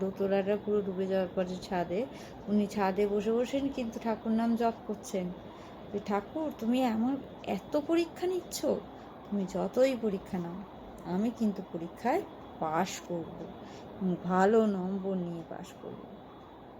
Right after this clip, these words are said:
আমি এই বি-, ইয়েতে মার-, মরবো না।" রাজা হয়ে পড়লেন উভয় সংকটে। একদিকে ব্রাহ্মণ, সে নিজের জেদ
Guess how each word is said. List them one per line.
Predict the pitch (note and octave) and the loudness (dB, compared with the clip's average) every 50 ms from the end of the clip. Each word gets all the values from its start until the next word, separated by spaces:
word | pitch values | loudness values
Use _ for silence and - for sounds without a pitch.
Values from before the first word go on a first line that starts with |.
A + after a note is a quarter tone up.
| - - - - - | -18 -16 -16 -14 -6
আমি | - G#3 F#3+ F#3 G3+ A3 A#3 A#3 | -2 0 2 4 6 6 6 6
এই | A#3+ B3 A#3 | 6 4 2
বি-, | A3+ A#3 A#3 A3 - - - | 2 2 0 0 -2 0 2
ইয়েতে | A3 A3 A3 - B3 | 2 2 2 2 2
মার-, | A#3 A3+ A3+ A3 A3 A3 A3 | 4 4 4 4 4 4 4
মরবো | A3 A3 A3 A3+ A#3 A3+ A3 A#3 | 4 6 6 4 4 2 2 4
না।" | A3 G#3 G3+ G3 G3 - - - - - - - - - - - - - | 4 4 2 0 -4 -10 -14 -16 -16 -16 -16 -16 -16 -16 -16 -16 -6 0
রাজা | B3 A#3+ A#3+ B3 A3+ C4+ C4+ C4+ | 4 6 6 6 6 6 6 6
হয়ে | B3+ B3+ B3 - | 4 4 2 2
পড়লেন | B3+ B3+ B3 A#3+ A#3+ B3 A#3+ B3 | 2 2 4 4 4 4 4 2
উভয় | A#3+ A3+ A3 B3+ B3+ B3 | 2 2 2 2 2 2
সংকটে। | B3+ - B3 A#3 A3+ - A3 G#3 - - G#3+ A3+ - - - - - - - - | 2 0 0 0 2 2 0 0 0 0 -2 -2 -2 -8 -16 -16 -16 -16 -4 2
একদিকে | - B3+ C4 A3 A#3+ B3+ A#3 - C4 | 2 4 4 2 0 -2 2 2 2
ব্রাহ্মণ, | A3+ A3+ B3 B3 B3 A#3+ A#3 A#3 B3 B3 B3 A#3+ A#3 | 4 6 4 4 6 6 6 6 6 6 4 2 2
সে | - - B3+ B3 | 2 2 4 4
নিজের | A#3+ A#3 A#3 A3+ A3 A#3+ B3 G#3+ | 6 6 6 6 6 6 4 4
জেদ | F#3+ G#3+ A3 A3+ A3 | 4 6 6 6 6